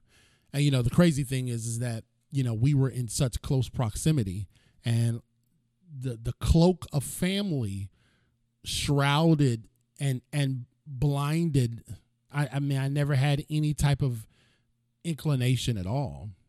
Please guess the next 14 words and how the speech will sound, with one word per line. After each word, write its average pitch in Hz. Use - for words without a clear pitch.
And 123
this 143
is 160
a, 120
that's 151
a 123
weighty 135
story 104
to 113
have 107
to 113
tell 127
your 117
dad, 117